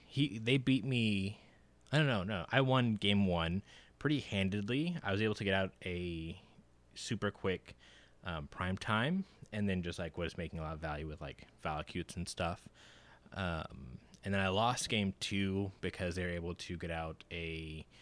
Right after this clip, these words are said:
um, Shadow Spear and a Batter Skull, and then, um, just kinda, like, outvalue me and just, like, beat me down that way. And then game three, I had him on the ropes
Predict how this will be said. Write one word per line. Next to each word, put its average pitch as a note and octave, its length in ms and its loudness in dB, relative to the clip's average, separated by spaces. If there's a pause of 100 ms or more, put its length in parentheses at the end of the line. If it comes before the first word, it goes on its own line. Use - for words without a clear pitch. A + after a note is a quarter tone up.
(460)
um, D2+ 360 -6
Shadow F#2+ 340 2
Spear E2+ 920 -4
and D#2 840 -8
a D#2 160 -10
Batter G2+ 340 0
Skull, E2 720 -2 (400)
and E2 140 -8
then, D#2 540 -8 (320)
um, D#2 640 -10
just - 180 -10
kinda, F2+ 160 -2
like, D#2+ 120 -6
outvalue D#2+ 680 -2
me D#2+ 140 -8
and D#2 100 -8
just, C#2+ 100 -10
like, D#2+ 180 -8 (480)
beat - 180 -10
me E2 80 -10
down D#2+ 300 -8
that D#2+ 180 -10
way. F#2 280 -6 (420)
And G2 80 0
then F#2+ 120 2
game F2+ 220 2
three, B2+ 720 0 (260)
I G2+ 80 0
had B2 200 0
him D#3+ 120 2
on D3 100 2
the A#2 100 2
ropes F#2+ 320 0